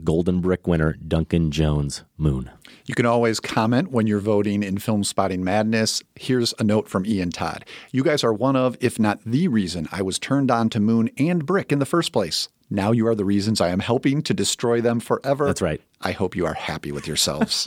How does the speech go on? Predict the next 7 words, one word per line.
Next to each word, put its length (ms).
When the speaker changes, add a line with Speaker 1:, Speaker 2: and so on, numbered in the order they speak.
Speaker 2:
<laughs> 80
Speaker 1:
It's 440
true. 420
These 440
results 580
matter. 480
Basically, 680